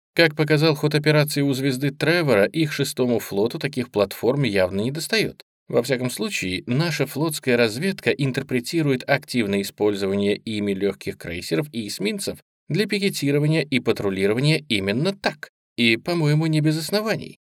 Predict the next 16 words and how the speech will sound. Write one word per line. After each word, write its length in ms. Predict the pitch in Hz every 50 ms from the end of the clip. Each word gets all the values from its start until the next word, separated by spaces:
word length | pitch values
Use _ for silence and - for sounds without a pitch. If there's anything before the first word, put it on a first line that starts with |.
| _ _ _
При 160 | - 113 110
нехватке 680 | 107 107 104 - - 107 127 151 147 147 - - 101
сенсорных 640 | 95 - - 151 156 147 147 - 101 95 98 95 - -
платформ 640 | - 98 95 95 - - 165 175 160 123 107 98
поневоле 760 | - 120 123 123 120 113 101 92 90 98 143 180 165 120 98
приходится 640 | - - 98 95 - 95 104 104 104 98 - 107 98
затыкать 500 | 107 101 - 95 82 - 101 110 123 117
бреши 400 | 101 98 95 90 90 - 110 107
кораблями, 580 | - 139 147 175 190 208 220 180 - 80 - - _ _ _ _
и 100 | 131 120
я 360 | 117 110 101 135 160 156 131
могла 440 | 107 101 98 95 104 98 95 92 92
бы 160 | 107 107 - -
без 220 | - 104 98 98
особого 440 | 98 - - 107 95 92 90 92 95
риска 400 | 90 87 87 - - - 143